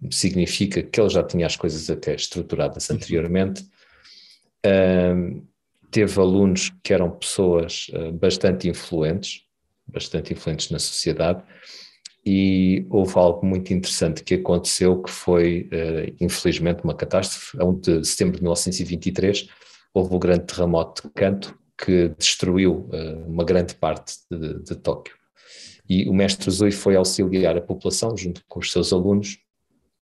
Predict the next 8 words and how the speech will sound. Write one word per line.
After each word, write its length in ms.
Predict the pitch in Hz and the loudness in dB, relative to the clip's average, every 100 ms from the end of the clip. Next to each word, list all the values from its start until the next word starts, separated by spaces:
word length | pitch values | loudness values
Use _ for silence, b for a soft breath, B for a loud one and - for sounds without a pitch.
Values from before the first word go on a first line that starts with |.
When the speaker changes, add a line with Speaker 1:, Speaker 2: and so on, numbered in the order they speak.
| _ _ _ _ _ - | _ _ _ _ _ -6
Speaker 1:
o 160 | 101 95 | -6 -4
que 80 | |
fez 320 | - 104 95 - | -4 0 2 0
com 280 | - 92 | 0 -2
que, 320 | - - 85 78 | -2 2 2 2
passado 580 | - 95 - 95 87 | -2 -2 2 0 2
meses, 560 | 92 90 90 90 - - b b b b - | 2 2 2 -2 -6 -10 b b b b -8
eh, 500 | 87 82 87 - | -8 -6 -10 -12